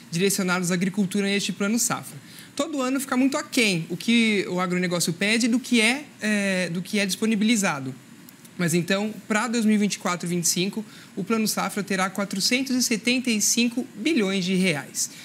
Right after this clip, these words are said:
Segundo a pasta da Agricultura e Pecuária, é, que por meio do ministro Carlo Fa-, Carlos Fávaro divulgou isso ontem. O plano, é sempre bom lembrar e explicar também, que é dividido em dois:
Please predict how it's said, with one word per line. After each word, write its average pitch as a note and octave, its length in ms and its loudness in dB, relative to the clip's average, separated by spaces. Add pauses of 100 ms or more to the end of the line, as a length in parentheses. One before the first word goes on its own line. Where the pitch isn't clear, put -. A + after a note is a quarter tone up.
(140)
Segundo F#3+ 300 2
a F#3 60 -2
pasta F3+ 260 -4
da F3+ 60 0
Agricultura E3+ 480 0
e - 20 0
Pecuária, F#3 640 -2 (460)
é, E3 340 2
que G3 180 0 (340)
por F3+ 140 0
meio F3 160 2
do F3 60 0
ministro F3 280 0
Carlo E3 240 -4
Fa-, - 180 -8
Carlos D#3+ 360 -2
Fávaro F3+ 480 -2
divulgou E3 480 2
isso E3 220 0
ontem. C3+ 240 -4
O C3+ 40 -4
plano, E3+ 500 0
é D#3+ 140 -4
sempre E3 240 -4
bom D#3+ 140 -4
lembrar D#3+ 500 -2
e D#3+ 140 -2
explicar E3 460 -2
também, E3+ 340 -2 (260)
que - 80 -4
é F#3 60 2
dividido F3+ 420 2
em G3+ 140 2
dois: E3 600 2